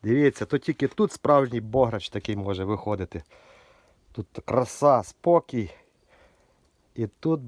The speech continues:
ми зараз будемо давати завершальний наш інгредієнт — картопелька.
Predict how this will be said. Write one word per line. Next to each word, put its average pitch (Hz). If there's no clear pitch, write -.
ми 127
зараз 120
будемо 123
давати 113
завершальний 117
наш 113
інгредієнт — 120
картопелька. -